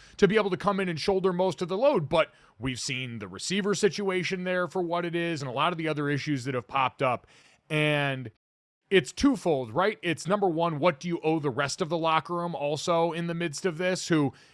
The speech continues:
is certainly part of a culprit in all this, but if you've got veteran players,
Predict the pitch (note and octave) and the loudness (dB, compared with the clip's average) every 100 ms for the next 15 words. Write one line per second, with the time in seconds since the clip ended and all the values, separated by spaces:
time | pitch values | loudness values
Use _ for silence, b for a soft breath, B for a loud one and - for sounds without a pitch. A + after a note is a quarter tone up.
0 | b A3+ - C#4+ F3+ C#3 G#2+ - E3+ D#3 | b -2 0 0 -2 -10 -14 0 2 2
1 | A#2 - C#4 - E3+ C#3 B2+ A#2+ A#2+ B2 | 0 4 4 4 0 0 0 -2 -4 -6
2 | - D3+ C#3 D3 C3+ A2 D#3+ C#3+ D3+ D3 | 0 0 0 -4 -8 2 2 4 0 0
3 | C#3+ - C#3 C3+ C3 | -4 -2 0 0 -4